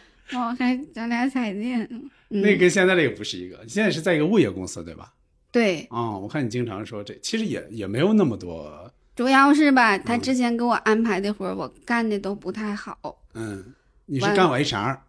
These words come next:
Speaker 2: 完，啊，对，
Speaker 1: 哦。
Speaker 2: 最开始给人做工资，做的也不太好。
Speaker 1: 嗯。
Speaker 2: 完，就是总做错，我数学不好，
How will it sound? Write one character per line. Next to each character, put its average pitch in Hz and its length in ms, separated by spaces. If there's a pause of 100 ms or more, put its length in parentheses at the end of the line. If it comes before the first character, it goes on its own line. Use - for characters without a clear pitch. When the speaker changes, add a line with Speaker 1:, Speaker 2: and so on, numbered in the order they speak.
(220)
Speaker 2:
完， - 0
啊， 220 400
对， 233 400
Speaker 1:
哦。 - 60
Speaker 2:
最 262 140
开 262 220
始 262 80
给 262 120
人 233 140
做 269 160
工 233 240
资， 208 220
做 226 220
的 226 80
也 208 80
不 180 160
太 202 200
好。 - 160 (200)
Speaker 1:
嗯。 95 280 (320)
Speaker 2:
完， 214 260
就 240 120
是 233 80
总 226 220
做 269 200
错， 262 400
我 220 80
数 302 240
学 202 220
不 247 180
好， - 320